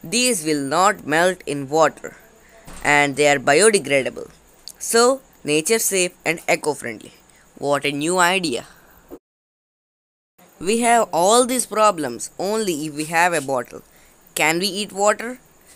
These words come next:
Under surveillance of scientist Rodrigo, students of the Imperial College made a layer of calcium and moss, which can store the water. We can chew this bubble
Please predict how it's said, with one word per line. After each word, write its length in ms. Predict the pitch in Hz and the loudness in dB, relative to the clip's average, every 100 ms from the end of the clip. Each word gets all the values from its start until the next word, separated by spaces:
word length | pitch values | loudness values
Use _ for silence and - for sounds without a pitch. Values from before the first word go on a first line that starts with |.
| - _ _ _ _ - | -20 _ _ _ _ -10
Under 280 | 139 139 139 | -8 -4 -2
surveillance 720 | - 180 226 254 247 240 226 | 0 2 2 0 0 0 0
of 180 | - 165 | -2 -2
scientist 640 | - 170 185 196 156 - 131 | 0 0 0 0 -6 -8 -2
Rodrigo, 640 | 151 175 156 143 101 - _ _ _ | 2 2 0 -8 -10 -14 _ _ _
students 600 | - - 240 254 220 156 | -12 -6 -2 0 0 0
of 100 | 156 | -4
the 140 | 143 160 | -4 -6
Imperial 540 | 202 190 240 240 220 | -6 -4 -2 2 0
College 680 | 208 190 190 165 127 120 - | 0 0 2 2 -2 -6 -12
made 400 | 127 160 214 226 | -8 -2 0 2
a 80 | 156 | 0
layer 520 | 135 165 202 147 117 - | 0 0 0 -2 -6 -8
of 220 | 123 - | -12 -10
calcium 680 | - 185 202 220 - 226 220 - | -2 2 2 0 -2 -6 -6 -6
and 200 | 139 117 | -6 -6
moss, 540 | 127 - - - - _ - - - - - | -8 -8 -10 -12 -12 _ -20 -20 -20 -20 -10
which 420 | 147 240 233 - | 0 0 0 -4
can 200 | 220 170 | -2 -2
store 400 | - 208 220 226 | -4 0 2 2
the 160 | 208 | 0
water. 500 | 180 190 233 - 135 - _ _ _ _ _ _ - | -4 0 -2 -2 -12 -14 _ _ _ _ _ _ -14
We 80 | 127 | -10
can 280 | - 147 139 | -4 -4 -2
chew 320 | - 233 254 | -4 -2 -2
this 200 | 220 185 | -4 -4
bubble 540 | 143 196 202 220 226 | 2 4 4 2 0